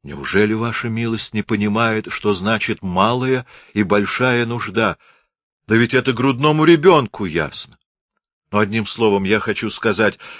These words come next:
не хотелось ли вам сделать нечто такое, чего нельзя избежать? А, понимаю, Санчо,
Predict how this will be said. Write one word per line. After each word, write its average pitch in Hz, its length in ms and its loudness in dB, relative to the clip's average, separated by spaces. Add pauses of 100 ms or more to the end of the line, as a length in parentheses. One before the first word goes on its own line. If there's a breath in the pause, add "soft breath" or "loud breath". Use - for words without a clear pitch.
не 107 140 0
хотелось 139 560 0
ли 131 120 0
вам 143 240 2
сделать 120 500 0
нечто 131 380 -4
такое, 143 540 0
чего 120 380 0
нельзя 139 500 0
избежать? 123 760 0 (1400)
А, 104 680 2
понимаю, 113 680 0
Санчо, - 840 -2